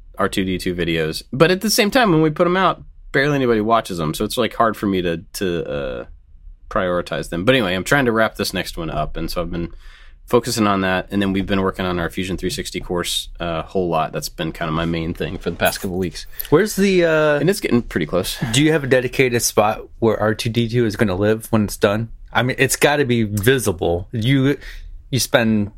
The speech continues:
Speaker 2: that many months on it. Y-, you need to be able to look at it and enjoy it.
Speaker 1: I've thought about that a little bit, and no, I don't have that spot.
Speaker 2: Okay.
Speaker 1: <laughs>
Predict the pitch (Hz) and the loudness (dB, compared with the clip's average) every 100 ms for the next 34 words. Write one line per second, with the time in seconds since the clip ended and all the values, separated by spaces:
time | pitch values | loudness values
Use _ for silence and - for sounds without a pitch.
0 | - 120 117 117 110 101 104 107 113 110 | -2 0 2 2 2 2 4 4 4 2
1 | 87 87 90 107 104 120 113 110 101 95 | 0 2 0 -2 0 2 2 2 0 2
2 | 98 87 85 92 - 85 80 85 85 87 | 2 2 0 0 2 0 0 -4 -4 0
3 | 95 92 - - - - - - - - | 0 0 -4 -16 -20 -20 -16 -14 -14 -16
4 | - - - - 117 120 143 139 120 113 | -16 -16 -16 -4 -2 4 4 4 2 4
5 | 104 104 98 87 - 87 92 87 80 87 | 2 2 2 2 0 0 2 2 0 -2
6 | 82 95 85 78 - - - - - 113 | -4 -4 -4 -4 -6 -2 0 2 2 2
7 | 110 113 117 | 2 0 2